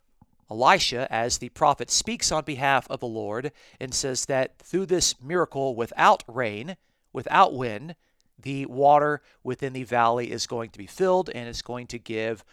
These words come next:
water that is able to be consumed by both human beings and by cattle.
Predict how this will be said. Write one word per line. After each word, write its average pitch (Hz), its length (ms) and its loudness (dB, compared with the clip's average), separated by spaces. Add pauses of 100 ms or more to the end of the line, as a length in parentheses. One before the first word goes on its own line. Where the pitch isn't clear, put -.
water 131 260 4
that 120 140 -2
is - 160 -6
able 127 260 -4
to - 120 -12
be 107 160 -10
consumed 165 680 -8
by 120 220 2
both 113 300 -4
human 131 240 -12
beings 117 380 -10
and 107 520 -12
by 92 320 -6
cattle. - 420 -8